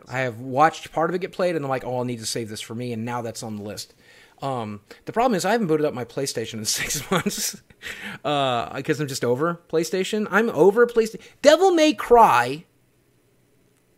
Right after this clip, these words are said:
Speaker 2: is censored in America only on the PlayStation.
Speaker 1: Yep.
Speaker 2: You get the Xbox One version, no censorship. You get the P C version,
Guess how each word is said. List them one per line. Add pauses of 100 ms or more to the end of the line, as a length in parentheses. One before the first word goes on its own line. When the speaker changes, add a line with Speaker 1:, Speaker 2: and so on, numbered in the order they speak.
Speaker 2:
is
censored (180)
in
America (380)
only
on
the
PlayStation. (760)
Speaker 1:
Yep. (300)
Speaker 2:
You
get
the
Xbox
One
version, (180)
no
censorship.
You
get
the
P
C
version,